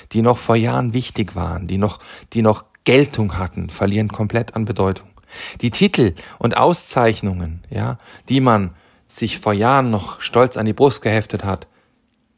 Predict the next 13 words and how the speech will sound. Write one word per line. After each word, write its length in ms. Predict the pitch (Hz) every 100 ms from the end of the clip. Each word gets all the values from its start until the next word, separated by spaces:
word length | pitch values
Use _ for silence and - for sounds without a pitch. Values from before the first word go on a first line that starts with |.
| _ -
das 160 | 101
verliert 380 | - 98 113 -
alles 320 | - 139 127
an 140 | 127 107
Bedeutung. 520 | 101 90 92 - 87 _ _ _ _ _ _ - -
Die 120 | - 107
Coaches, 520 | 135 170 - 104 -
die 120 | 117
Lehrer, 400 | 120 160 151 110
die 100 | 98
Vermittler 560 | - 120 165 - 117 101
und 320 | 107 - -
Botschafter 680 | 135 165 - 113 - 104